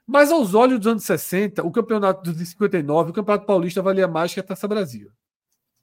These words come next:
Então, assim, a gente não pode, é o que eu tô dizendo, aos olhos daquela época, não faz sentido. Só que a C B F, desde dois mil e dez, passou a tratar o passado com olhos do presente. E ao tratar o passado com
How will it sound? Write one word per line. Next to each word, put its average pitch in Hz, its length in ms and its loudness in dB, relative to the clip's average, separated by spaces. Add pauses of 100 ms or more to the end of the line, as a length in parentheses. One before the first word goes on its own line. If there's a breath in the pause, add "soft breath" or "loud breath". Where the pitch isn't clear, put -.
(960)
Então, 208 300 0
assim, 226 340 0
a 180 80 2
gente 220 200 -2
não 285 160 -2
pode, 220 380 4
é - 20 4
o 226 40 4
que 262 80 -2
eu 262 40 -4
tô 277 60 -4
dizendo, 190 200 0
aos 180 200 2
olhos 254 340 4
daquela 165 540 0
época, 165 420 -2
não 190 140 -4
faz 202 200 -4
sentido. 127 600 -10 (640)
Só 254 120 2
que 277 100 -4
a - 40 0
C 269 140 -2
B 262 120 2 (180)
F, 226 380 -8 (320)
desde 226 680 4
dois 185 180 4
mil 165 220 -4
e 196 40 -8
dez, 170 680 -4 (1040)
passou 226 760 0
a 190 100 0
tratar 196 320 0
o 185 100 2
passado 196 480 -2
com 233 140 -8
olhos 190 260 2
do 202 80 -8
presente. 196 680 -6 (460)
E 220 100 -2
ao 269 100 2
tratar 277 360 -2
o 165 60 2
passado 151 500 -2
com 190 80 -6